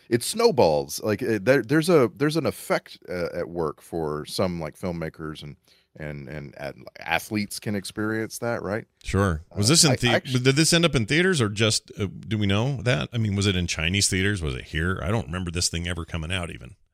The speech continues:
Speaker 2: until we got
Speaker 1: Hold, hold that question. I will answer it in just a second. Go
Speaker 2: All right.
Speaker 1: on to your next thing.
Speaker 2: All right. Oh, really?
Speaker 1: <laughs>
Speaker 2: We're gonna look that up, are we? Anyway, he's, uh,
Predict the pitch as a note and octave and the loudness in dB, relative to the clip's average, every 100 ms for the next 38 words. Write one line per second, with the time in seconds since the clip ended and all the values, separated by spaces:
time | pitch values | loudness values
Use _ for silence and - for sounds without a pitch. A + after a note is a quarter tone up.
0 | _ - E2 D2 C#2 - - B2+ B2+ _ | _ -8 -4 -4 -6 -6 -2 0 -2 _
1 | G#2+ B2+ D#3 F3+ - D3+ - D3+ G#2+ A2+ | -4 0 2 2 4 2 0 -4 -2 0
2 | A2 G#2+ A2+ B2 B2 - G#2+ F#2 A2 - | 0 -2 -4 -2 -4 -4 -8 -8 -10 -10
3 | - G#2 A#2 A2 G#2 G#2 A2+ A2+ A2+ - | -8 -10 -10 -8 -4 -4 -4 -6 -8 -10
4 | G2 F#2 _ G2 F#2+ - - A#2+ F#2+ B2+ | -12 -12 _ -18 -18 -12 -6 -2 2 4
5 | D#3 - B2+ - B2+ - - G2+ G2 A2 | 4 2 -4 -6 -10 -14 -4 0 2 2
6 | A2+ G#2 B2+ - D#2 D2 - _ _ _ | 4 4 4 2 0 -2 -6 _ _ _
7 | _ D3+ E3+ A2 F#2 B2+ C3+ A#2+ B2 A2+ | _ 2 4 6 6 4 4 4 6 6
8 | G#2+ | 6